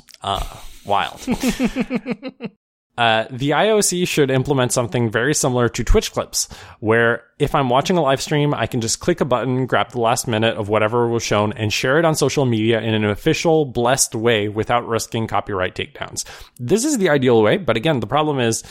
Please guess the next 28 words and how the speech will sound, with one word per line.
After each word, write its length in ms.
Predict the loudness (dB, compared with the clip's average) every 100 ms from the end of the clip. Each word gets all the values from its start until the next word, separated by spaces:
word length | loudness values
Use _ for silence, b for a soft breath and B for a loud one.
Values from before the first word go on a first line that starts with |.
| B -2
the 80 | 0
I 120 | 2
O 60 |
C 180 | 2 0
doesn't 440 | 0 2 2 0 -4
really 320 | 0 2 2
have 480 | 0 0 2 0 -4
an 140 | -4
official 600 | 0 0 0 -4 -6 -10 _ _
live 400 | -6 -2 -2 -2
stream 460 | -6 -4 -4 -4 -8 _
for 120 | -2
the 120 | 0
Olympics 580 | 0 0 -2 -4 -6 -8 B B B B 0
unless 400 | 2 4 2 0
it's 100 | 0
a 60 |
gold 180 | 0 2
medal 240 | 0 -4
game. 360 | -6 -10 -12 -16 _ B B B _ _ -2
And 80 | 0
I 60 |
mean, 100 | 2
like, 140 | 0 0
that's 220 | 0 0
a 60 |
step, 320 | -2 0 -2 -4 _ _
but 300 | -4 -4